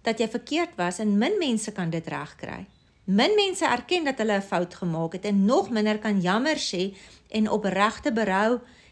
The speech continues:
hê en vergifnis vra. Dawid het dit alles kon doen en ek glo dit is hoekom God hom 'n man na sy hart noem. Een Samuel dertien vers veertien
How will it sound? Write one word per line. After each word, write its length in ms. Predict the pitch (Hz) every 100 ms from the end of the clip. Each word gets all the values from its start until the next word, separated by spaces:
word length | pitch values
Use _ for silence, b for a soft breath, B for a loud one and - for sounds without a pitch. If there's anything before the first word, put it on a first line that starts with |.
| B
hê 240 | 196 202
en 120 | - 190
vergifnis 640 | 180 - 214 220 196 -
vra. 400 | - 226 190 - - _ _ b b b b b
Dawid 420 | 185 233 359 392
het 120 | 339
dit 200 | 302 302 -
alles 520 | 285 349 370 359 -
kon 260 | 277 240
doen 220 | 175 190 190
en 120 | 190
ek 160 | 202
glo 720 | - - - 302 294 269 269 277 B B B
dit 540 | 175 160 214 277 - -
is 320 | 196 180 - b b b -
hoekom 420 | 208 214 233 214
God 400 | - 226 185 -
hom 240 | 175 175
'n 200 | - 180
man 220 | 170 160
na 140 | 165 170
sy 160 | 170
hart 360 | 175 147 143 -
noem. 320 | 151 139 160 - _ _ _ _ -
Een 180 | 240 269
Samuel 380 | 269 254 262 190
dertien 440 | 165 156 214 208
vers 260 | 208 196 -
veertien 500 | - 214 214 220